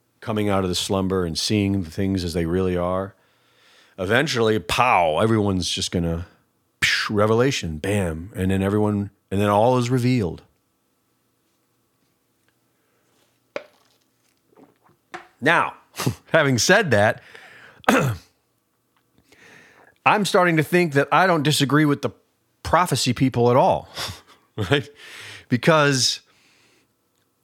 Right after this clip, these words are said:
as I said that, I realized that, um, the way that all, what's being revealed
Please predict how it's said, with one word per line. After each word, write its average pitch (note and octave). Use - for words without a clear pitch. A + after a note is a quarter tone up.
as F3
I D#3+
said F#3
that, A2+
I B2
realized A#2+
that, A2
um, A2
the A#2
way C#3+
that C3+
all, B2+
what's D3+
being D#3
revealed B2